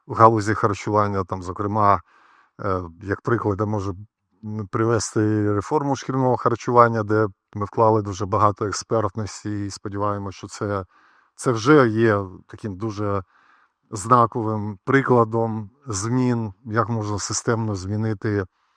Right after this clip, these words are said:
організацію харчування, сприяти вибору у харчуванні. І ми сподіваємося, що ця реформа і всі інші,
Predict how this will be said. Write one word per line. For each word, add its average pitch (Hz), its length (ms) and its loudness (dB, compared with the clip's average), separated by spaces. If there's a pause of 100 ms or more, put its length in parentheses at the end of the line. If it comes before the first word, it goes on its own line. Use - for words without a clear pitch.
(200)
організацію 107 680 2
харчування, 101 880 -4
сприяти 110 640 -2
вибору 113 420 -2
у 113 200 -2
харчуванні. 107 840 -2
І 101 60 -4
ми 104 120 -6
сподіваємося, 107 680 -2
що 101 380 -6
ця 120 220 4
реформа 107 600 -2
і 101 100 -6
всі 104 240 -4
інші, 113 440 -4